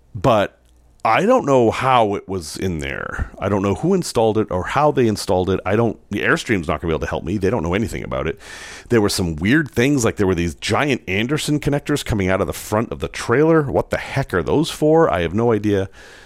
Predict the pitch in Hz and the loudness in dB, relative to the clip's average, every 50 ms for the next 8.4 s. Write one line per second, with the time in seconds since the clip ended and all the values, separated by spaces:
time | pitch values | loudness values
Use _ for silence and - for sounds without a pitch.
0 | - - - - - - - _ - - _ - - 117 120 127 123 104 113 101 | -20 -20 -20 -20 -20 -20 -20 _ -20 -20 _ -4 0 2 2 2 2 2 2 2
1 | 101 92 85 - - 87 73 73 - - - - 98 101 87 95 90 80 95 90 | 2 0 0 -2 -4 -2 -2 -2 -4 -6 -6 -4 -2 -2 0 0 0 0 2 2
2 | 87 87 85 80 - - - - - - - 90 - - 92 90 - - - 85 | 2 2 2 0 -4 -8 -16 -20 -16 -10 -10 -8 -6 -6 -4 -4 -4 -6 -4 -4
3 | 85 87 85 85 87 87 82 80 78 73 - - - - - 98 92 80 - - | -4 -2 -2 0 0 0 0 -2 -2 -2 -4 -6 -6 -6 -6 -6 -6 -6 -4 -4
4 | - - - 92 85 87 85 82 82 - - - - - - - 76 62 69 73 | -4 -2 0 0 2 2 2 2 0 -2 -6 -8 -6 -6 -6 -4 -4 -6 -8 -6
5 | 67 65 78 73 - - - - - _ _ _ _ _ _ _ _ - - - | -6 -6 -6 -6 -8 -10 -14 -20 -20 _ _ _ _ _ _ _ _ -20 -6 -4
6 | - - 392 - - - 190 143 - - - - - - - - - - - - | 0 2 2 0 2 2 2 2 2 0 -4 -4 -4 -4 -6 -8 -12 -18 -20 -20
7 | _ - - _ - - - - - _ _ _ _ _ - 90 92 101 127 196 | _ -20 -20 _ -20 -20 -20 -20 -20 _ _ _ _ _ -10 -10 -8 -2 2 4
8 | 247 180 113 90 82 82 - | 4 4 4 2 -2 -6 -8